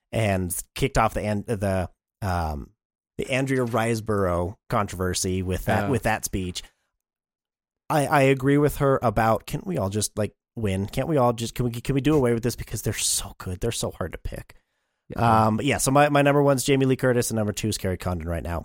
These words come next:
Speaker 1: Matt is all over the place with this one. He, uh, was kind of with, with us. He gave me a little bit, a little bit more notes on this one. Um, he,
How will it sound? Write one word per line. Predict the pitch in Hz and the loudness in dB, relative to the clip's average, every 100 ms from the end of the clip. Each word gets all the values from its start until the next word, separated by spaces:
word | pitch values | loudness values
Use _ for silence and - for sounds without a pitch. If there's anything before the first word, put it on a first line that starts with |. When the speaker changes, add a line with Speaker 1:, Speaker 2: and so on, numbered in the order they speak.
| - | -6
Speaker 1:
Matt | 107 110 139 202 151 107 123 - - - - _ _ _ _ _ _ _ _ | 0 2 4 4 2 2 -2 -4 -4 -6 -6 _ _ _ _ _ _ _ _
is | 131 113 104 | -2 0 2
all | 107 113 | 2 2
over | 110 82 | 2 -2
the | |
place | 87 92 85 | -2 -2 -2
with | - | -4
this | 87 | -4
one. | 85 82 - - _ - | -4 -6 -6 -14 _ -4
He, | 151 156 165 170 165 - | 0 2 2 2 0 0
uh, | 131 120 113 117 107 | 2 2 4 4 2
was | 143 139 | 2 2
kind | 135 143 | 2 2
of | 147 | 2
with, | 139 | 4
with | 139 123 | 2 2
us. | 110 | 0
He | 117 | 0
gave | 127 | 0
me | 123 | 2
a | |
little | 123 117 | 2 0
bit, | - - | -2 -4
a | 127 | -2
little | 127 | 0
bit | 127 | 0
more | 113 107 | 0 -2
notes | 92 87 | -2 -4
on | 85 | -6
this | 78 - | -6 -4
one. | 80 - | -6 -4
Um, | 123 104 95 95 - - | 0 2 0 -2 -6 -6
he, | 180 | -4